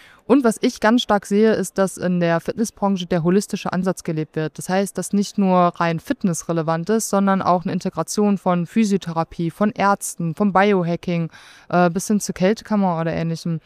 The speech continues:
Dass all das eben in einem in einem Zentrum stattfindet, beziehungsweise dass da einfach Verbindungen und Netzwerke geschaffen werden, wo die Mitglieder immer einen ganz holistischen Ansatz der Gesundheit bekommen, weil das auch zu beobachten ist, dass das den Menschen immer wichtiger wird. Es ist nicht nur noch rein Pumpen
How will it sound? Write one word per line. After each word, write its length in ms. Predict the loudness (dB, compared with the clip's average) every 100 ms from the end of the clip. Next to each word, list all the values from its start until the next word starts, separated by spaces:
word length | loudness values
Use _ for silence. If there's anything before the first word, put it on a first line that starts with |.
| _ -20 -10
Dass 120 | -8
all 240 | -2 2 2
das 280 | 2 -2 -2
eben 260 | 0 0
in 120 | 0 -2
einem 460 | 0 6 8 8 4 _ _ -6
in 80 |
einem 320 | -2 2 4 2
Zentrum 400 | 0 -2 -4 -6
stattfindet, 580 | -6 -8 -2 0 0
beziehungsweise 680 | -4 -4 -2 -2 0 -2 -2
dass 180 | -6 -4
da 140 | -4
einfach 300 | -2 -4 -8
Verbindungen 560 | -6 -2 2 4 4 4
und 80 | 2
Netzwerke 520 | -2 -2 -4 -2 -4
geschaffen 440 | -6 -8 -4 -2
werden, 340 | 2 4 4 2 -4 -20 _
wo 120 | 0
die 80 | 4
Mitglieder 560 | 4 2 2 2 4 4
immer 160 | 4
einen 220 | 4 2 2
ganz 280 | 0 2
holistischen 440 | 2 2 0 -6 -4
Ansatz 340 | -2 -2 -2
der 100 | -2
Gesundheit 480 | 0 0 0 -2 -4
bekommen, 420 | -6 0 2 2 -2 -14 -20 _
weil 100 | 2
das 160 | 2 2
auch 120 | -4
zu 160 | -4 -2
beobachten 520 | 0 2 0 0 -6
ist, 160 | -6
dass 100 | -8
das 180 | -6 -6
den 140 | -4 -4
Menschen 260 | -4 -6
immer 220 | -4 -4
wichtiger 360 | -6 -6 -6 -4
wird. 180 | -4 -6
Es 100 | -8
ist 120 | -4
nicht 160 | -4 -2
nur 100 | 0
noch 280 | 0 -2 0
rein 220 | 0 -2
Pumpen 540 | 0 2 2 0 -4